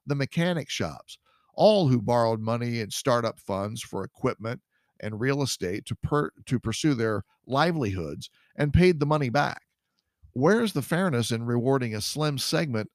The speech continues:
of borrowers who are generally better off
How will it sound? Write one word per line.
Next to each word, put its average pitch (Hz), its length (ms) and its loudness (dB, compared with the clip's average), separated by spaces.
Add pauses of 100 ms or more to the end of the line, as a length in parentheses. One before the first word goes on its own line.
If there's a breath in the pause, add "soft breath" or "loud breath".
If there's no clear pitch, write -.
of 101 160 -8
borrowers 113 640 -2
who 110 160 2
are 110 100 2
generally 117 540 0
better 123 340 0
off 82 340 -4